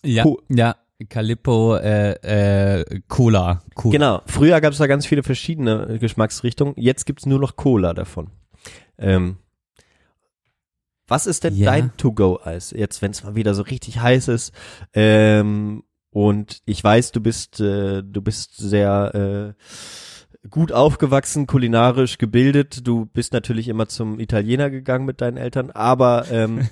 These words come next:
Speaker 1: <laughs>
Speaker 2: stell dir jetzt mal vor, du bist nicht in der Oberklasse aufgewachsen und musst Langnese essen. Was, <laughs> was ist dein To-Go?
Speaker 1: Oh,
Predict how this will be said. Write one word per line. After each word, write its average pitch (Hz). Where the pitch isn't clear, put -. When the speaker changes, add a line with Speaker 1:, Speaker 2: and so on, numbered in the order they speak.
Speaker 1:
<laughs> -
Speaker 2:
stell 127
dir 135
jetzt 135
mal 123
vor, 127
du 120
bist -
nicht 151
in 143
der 139
Oberklasse 143
aufgewachsen 127
und 117
musst 123
Langnese 113
essen. 95
Was, -
<laughs> -
was 143
ist 143
dein 127
To-Go? 113
Speaker 1:
Oh, 110